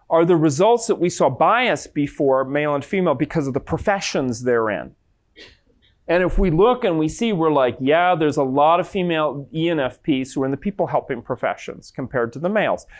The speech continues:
So maybe that's what's influencing their attention to voice tone and intention and all of that. So that's a very important step to take. You can't just, like, divide it there and say, "Oh, that's it."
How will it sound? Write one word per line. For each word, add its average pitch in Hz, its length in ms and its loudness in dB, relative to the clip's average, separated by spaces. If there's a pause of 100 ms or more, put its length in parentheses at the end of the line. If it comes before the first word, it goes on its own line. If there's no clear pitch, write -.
(100)
So - 180 0
maybe 190 340 2
that's 220 680 0
what's 190 280 -2
influencing 151 1160 -4
their 139 180 2
attention 143 440 -6
to 131 80 -2
voice 123 400 -2
tone 127 480 -4 (380)
and 147 240 0
intention 143 600 -4
and 127 120 -6
all 123 200 0
of 120 100 -4
that. - 200 0
So 156 140 -4
that's 220 180 -2
a 220 60 -2
very 233 220 0
important 180 380 0
step - 300 -2
to 135 80 -10
take. - 300 -4
You - 60 -20
can't 147 220 -4
just, 170 160 -4
like, 143 160 2
divide 135 380 0
it 139 140 -4
there 131 160 2
and 120 180 -4
say, 127 180 0
"Oh, 120 120 0
that's 120 240 0
it." 113 280 2